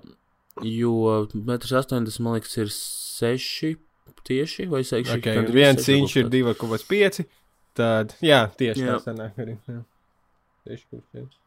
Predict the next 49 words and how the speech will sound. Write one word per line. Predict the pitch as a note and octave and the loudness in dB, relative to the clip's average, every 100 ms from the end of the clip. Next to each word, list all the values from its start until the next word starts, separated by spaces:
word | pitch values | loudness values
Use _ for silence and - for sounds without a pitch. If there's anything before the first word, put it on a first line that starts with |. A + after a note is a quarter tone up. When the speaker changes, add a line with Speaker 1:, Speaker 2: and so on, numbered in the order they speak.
| _ _ | _ _
Speaker 1:
Nu, | B2+ B2+ A#2 | -8 -6 -4
ot. | A2+ - _ _ _ _ _ _ _ _ _ _ _ - | -6 -10 _ _ _ _ _ _ _ _ _ _ _ -4
Nu | C3+ | -2
jā, | E3 | 0
es | C#3+ D#3+ | 0 0
nezinu, | D#3 | 0
tev, | C3 C3 B2 B2 B2 | 2 2 2 0 -4
tu, | - B2+ | -10 -10
tu | B2+ | -4
tā | C3+ | 2
kā | - A#2+ | 2 2
tik, | C#3 - - - - - - - | -4 -6 -12 -12 -20 -20 -20 -8
tu | - | 0
ikdienā | C#3+ D#3 G#3 F3+ D3 | 2 4 4 4 4
izjūti | D3 C#3 B2+ C3 | 4 4 2 0
to | - A2+ A2+ A2 A2 | 0 4 4 4 4
Speaker 2:
Jā, | C#3 D3 E3 D#3+ C3+ G#2 | 4 2 -2 -2 -2 -4
Speaker 1:
kaut | - A#2 | -2 0
Speaker 2:
jā, | A#2+ | 4
Speaker 1:
kādu | C#3+ D#3+ E3+ | 4 4 4
savu | B2 A2 | 4 4
Speaker 2:
jā, | A#2+ | 6
Speaker 1:
garumu | C#3 D3+ A2+ | 8 8 6
Speaker 2:
es | |
Speaker 1:
vai | G#2+ G#2+ | 4 4
Speaker 2:
tagad | C#3 C#3 B2+ | 4 2 0
man | A#2 | -2
ir | A2 | 4
jāgatavo, | C3+ D3 C#3 B2+ A#2 | 6 6 4 -2 -2
jo | A2+ | -2
tāds | A2 A#2+ A2+ | -2 -4 0
deals, | C#3 C3+ - | 0 0 -2
tad, | A2 | -8
kad | A2 | -6
piedzimst | C3+ C3 B2+ - | -2 -2 -2 -4
jauns | B2+ B2 G#2+ | -4 -2 0
bērns | A2+ A#2+ B2+ | 0 0 -2
ģimtenē, | D3+ E3 C3+ _ _ | -2 -2 -4 _ _
tad | - A2+ | -10 -10
es | - | -8
kļūstu | - A#2 C3 - - | -4 -2 -2 -4 -8
par | |
galveno | A2 B2+ B2+ A2+ | 0 2 2 0
pavāru | G#2 B2+ C#3+ B2+ G2+ G2+ | -2 2 2 2 0 -6
vismaz | - A#2 G#2+ | -4 -4 -4
uz | G2+ | -8
pusi | _ B2+ B2+ - | _ -2 -2 -4
līdz | G2+ G2 - | -6 -8 -6
gadam. | - A#2+ G#2+ G2 | 0 0 0 -8